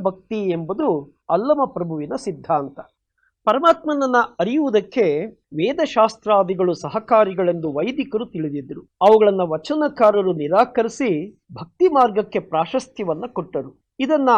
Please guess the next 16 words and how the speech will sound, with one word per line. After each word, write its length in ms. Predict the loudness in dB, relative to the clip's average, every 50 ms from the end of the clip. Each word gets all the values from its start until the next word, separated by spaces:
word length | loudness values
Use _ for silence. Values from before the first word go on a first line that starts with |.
| 2 2 2
ಅರಿತಿದ್ದ 440 | 2 2 0 0 -2 -2 0 2 2 2
ಬಸವಲಿಂಗ 580 | 2 2 0 2 2 2 2 2 2 0 2 2
ದೇವ 280 | 2 4 4 4 6 6 6 6 6 2 -2
ತರ್ಕ 500 | -2 2 4 4 4 2 -2 -6 _ 4 4
ವ್ಯಾಕರಣ 680 | 4 6 6 6 6 4 4 2 2 4 4 4 6 4 4 4 4
ಆಗಮಶಾಸ್ತ್ರ 1000 | 4 6 6 4 4 0 -2 0 0 0 2 4 4 4 4 2 0 -4 -2 -2
ಪುರಾಣ 420 | -2 -2 0 4 6 6 6 6 4
ಛಂದಸ್ಸು 680 | 2 0 0 -4 -4 -4 -4 -2 -2 -2 -2 -2 -4 -4
ನೈಘಂಟು 1000 | -2 -2 -2 -2 -2 0 0 0 0 -2 -2 0 0 2 0 0 -2 -8 -12 -16 _ _
ಜ್ಯೋತಿಷ್ಯ 680 | -6 0 2 2 2 2 0 -2 -2 -2 -2 -4 -2 -2
ಮೊದಲಾದ 540 | 0 0 2 2 4 6 8 8 8 6 4
ಶಾಸ್ತ್ರದ 580 | 2 0 2 0 0 0 -2 _ -10 -4 0 0 0 0 2
ಆಸೆಯ 440 | 2 2 2 2 2 -2 -2 0 0
ಭ್ರಮೆಯಲ್ಲಿ 560 | 0 0 -2 -4 -2 -2 0 -2 0 0 -2
ಹೊಡೆದಾಡಿ 840 | -4 -4 -4 -4 0 2 2 2 2 2 0 -2 -2 -4 -6 -10 -14 _
ಸತ್ತಿತಯ್ಯ 760 | -12 -10 -10 -10 _ -6 -6 -4 0 0 0 0 0 -4